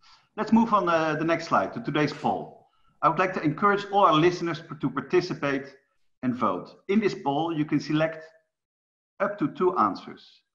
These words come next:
In order to participate, as I said before, and for the people who just dialed in, welcome, scan the Q R code and click the link. Or download the Slido app and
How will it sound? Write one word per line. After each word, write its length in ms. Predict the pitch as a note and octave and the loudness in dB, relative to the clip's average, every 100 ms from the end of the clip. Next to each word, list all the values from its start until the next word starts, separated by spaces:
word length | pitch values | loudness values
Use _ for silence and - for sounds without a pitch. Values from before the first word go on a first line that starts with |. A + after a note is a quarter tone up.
| _ - | _ 0
In 80 | D3+ | 4
order 180 | F3+ | 4
to 80 | F3 | 2
participate, 800 | F3 - G3 G3+ - F3 F#3 F3+ | -4 -2 -2 -2 -4 0 0 -2
as 160 | C#3 C3 | -8 -6
I 80 | C3 | -6
said 240 | C#3 A#2 | -4 -4
before, 460 | A#2 - F#3 G#3 G#3 | -6 -4 0 2 2
and 160 | C#3+ | -2
for 80 | C#3 | -4
the 60 | B2 | -2
people 340 | D#3 D3+ C#3 | 0 0 0
who 60 | C3 | -2
just 200 | C3+ C3+ | -4 4
dialed 260 | B2 B2+ | 4 4
in, 200 | D#3 D#3+ | 0 -2
welcome, 460 | D3 D#3+ D#3+ D#3+ E3+ - - _ | 2 2 0 -6 -6 -16 -20 _
scan 360 | - - G3+ G3 | -20 -2 0 2
the 60 | F3+ | 0
Q 220 | D3+ B2+ | 2 6
R 220 | B2+ C#3 | 6 6
code 220 | D#3+ D#3+ C#3+ | 2 0 -4
and 140 | - | -2
click 200 | D#3 D#3 | -2 0
the 60 | - | 0
link. 320 | G#2 D#2 D2+ _ _ _ _ _ _ | -2 -4 -8 _ _ _ _ _ _
Or 160 | B2 A#2+ | 0 4
download 400 | D3+ F3+ F3 D3 | 6 6 6 2
the 60 | |
Slido 440 | C3+ C#3+ C3+ C3 - | -2 4 4 4 0
app 200 | C3 D3 | 0 -2
and 120 | A#2+ | -6